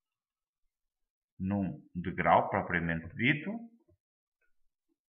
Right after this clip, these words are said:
Ou seja, com a ferramenta Push and Pull, vou levá-lo à largura do degrau.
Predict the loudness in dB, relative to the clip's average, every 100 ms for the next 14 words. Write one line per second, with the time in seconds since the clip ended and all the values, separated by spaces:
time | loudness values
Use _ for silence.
0 | _ _ _ _ -20 _ _ -14 0 2
1 | 4 2 0 -2 0 2 2 0 -6 -4
2 | -2 -2 -4 -2 -2 -2 -8 -18 _ _
3 | -18 -14 -2 0 2 0 -4 -6 -6 2
4 | 6 6 4 -4 -14 _ -2 0 2 -2
5 | -4 -6 -6 -8 -18 _ _ _ _ _
6 | _ -18 -6 -4 -2 4 10 10 10 2